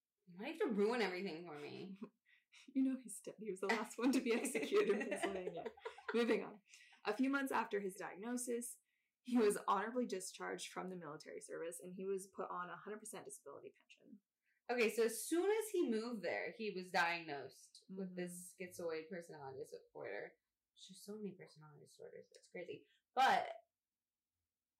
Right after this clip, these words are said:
Speaker 1: oh man, that probably fucked him up.
Speaker 2: Well, I don't know. So he only served for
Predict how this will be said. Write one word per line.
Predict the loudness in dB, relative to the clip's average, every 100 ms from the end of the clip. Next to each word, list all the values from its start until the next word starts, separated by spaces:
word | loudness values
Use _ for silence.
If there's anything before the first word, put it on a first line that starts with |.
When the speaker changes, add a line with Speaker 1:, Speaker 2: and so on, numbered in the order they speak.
| -2
Speaker 1:
oh | 2 2
man, | 0 0
that | -2
probably | 0 -2 0
fucked | 0 0 -2
him | -6 -6
up. | -6 -10 _ _ _ _ _ _ _ _ _ _ _ _ _ _ _ _ -2
Speaker 2:
Well, | 4 6 6 2 -4
I | -4
don't | -2 -2 -2
know. | -8 -6
So | 4 6
he | 8
only | 4
served | 0 -4
for | -8